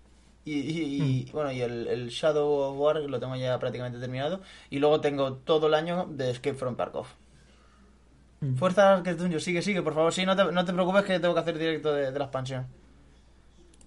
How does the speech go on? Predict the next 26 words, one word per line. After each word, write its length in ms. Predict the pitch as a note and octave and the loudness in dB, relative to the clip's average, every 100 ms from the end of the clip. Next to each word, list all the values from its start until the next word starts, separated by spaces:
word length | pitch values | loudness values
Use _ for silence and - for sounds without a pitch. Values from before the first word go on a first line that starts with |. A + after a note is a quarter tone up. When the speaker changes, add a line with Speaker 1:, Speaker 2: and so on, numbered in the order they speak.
| - | -20
Speaker 1:
Que 100 | - | -10
para 100 | C3+ | -2
eso 120 | C3+ C#3 | 0 0
me 60 | |
lo 100 | C3 | -2
pillé. 220 | B2 A#2 B2 - - - - - - | -4 -8 -10 -18 -20 -20 -20 -20 -6
Gratis, 320 | B2+ B2+ F#3+ | -2 -2 -4
pero 180 | - C3+ | -4 -6
me 60 | A2+ | -6
lo 80 | |
pillé. 200 | G#2+ E3 - - - - - - - | -8 -10 -12 -20 -10 -10 -10 -20 -2
El 100 | F3+ | 6
caso, 200 | A3+ G#3+ | 6 6
pues 120 | F#3 | 6
al 100 | F#3 | 6
final 260 | F3 G3 B3+ | 6 6 8
estará 260 | D4 A#3 G#3 | 8 8 8
bien 140 | G3+ | 6
optimizado 480 | F#3 F#3+ E3 D3+ C3+ | 4 2 4 6 4
y 40 | |
todo. 180 | F#3+ C4+ - - - - - - - - - - - | 2 -2 -6 -20 -20 -20 -20 -20 -20 -20 -20 -20 -4
Speaker 2:
Y 80 | E3 | -2
es 100 | D#3 | 0
que 100 | F#3+ | 0
resulta 460 | E3 F3 G3 G3 | 0 0 0 -2
que 280 | F#3 E3 - | -2 -4 -4